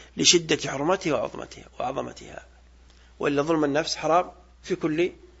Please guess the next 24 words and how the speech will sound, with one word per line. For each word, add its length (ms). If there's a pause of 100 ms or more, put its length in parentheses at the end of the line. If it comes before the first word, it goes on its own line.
(240)
وقت، 260 (380)
لكن 220
في 120
الأشهر 280
الحرم 340 (920)
أشد 280 (300)
وأشد. 460
قال 160
القاسمي: 680 (460)
أي 140
فداوموا 600
على 180
ذكره 400
في 120
جميع 280
الأحوال، 440 (440)
فإنما 880
أنتم 320
عليه 300
من 100
الخوف 420 (800)
والحذر 560
من 80
العدو 440